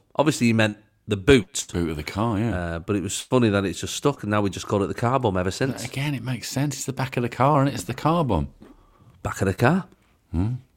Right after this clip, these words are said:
Speaker 2: I'm having
Speaker 1: The
Speaker 2: that.
Speaker 1: car bum. I might start using that myself. Back in the car bum.
Speaker 2: Yeah. It's good.
Speaker 1: The car bum. I'm into that. Uh, Joe Carr says, "My daughter used to think that everything was black and white when I was a child because of my old photos." I think we all felt like that for a long time, didn't we?
Speaker 2: Yeah.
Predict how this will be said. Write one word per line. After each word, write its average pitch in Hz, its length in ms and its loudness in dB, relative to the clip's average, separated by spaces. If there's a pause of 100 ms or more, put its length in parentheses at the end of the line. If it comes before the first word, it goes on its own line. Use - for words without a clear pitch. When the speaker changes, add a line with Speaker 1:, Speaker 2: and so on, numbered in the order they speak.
(180)
Speaker 2:
I'm 110 120 0
having 123 220 2
Speaker 1:
The 85 60 2
Speaker 2:
that. 98 60 4
Speaker 1:
car 95 80 4
bum. 143 300 2
I 131 80 -6
might 127 160 2
start 92 180 -4
using 95 180 -4
that 98 100 0
myself. 170 380 -2
Back - 140 -6
in 117 80 -6
the 98 60 -4
car 107 200 4
bum. 160 200 2 (400)
Speaker 2:
Yeah. 113 180 -2 (460)
It's - 100 -18 (140)
good. - 240 -6 (580)
Speaker 1:
The 131 160 2
car 107 220 4
bum. 87 140 -2 (120)
I'm 101 180 -4
into 117 200 -4
that. - 200 -6 (220)
Uh, 120 80 2
Joe 165 160 8
Carr 170 240 6
says, 139 160 2
"My 147 80 4
daughter 190 320 6
used 147 300 6
to 135 80 0
think 151 200 2
that 127 200 -4
everything 165 360 4
was 123 140 2
black 131 300 2
and 123 120 4
white 135 200 2
when 107 80 -2
I 107 60 0
was 101 120 -2
a 101 60 -10
child 127 300 0
because - 200 -6
of 101 60 -6
my 98 100 0
old 98 160 -2
photos." 104 640 -2
I 165 60 -8
think 392 180 0
we - 60 2
all 214 240 6
felt 120 260 4
like 98 140 2
that 80 160 -4
for - 80 -2
a 95 60 0
long 95 180 -4
time, 87 240 -6
didn't 98 100 -6
we? 151 140 -6 (260)
Speaker 2:
Yeah. 82 380 -2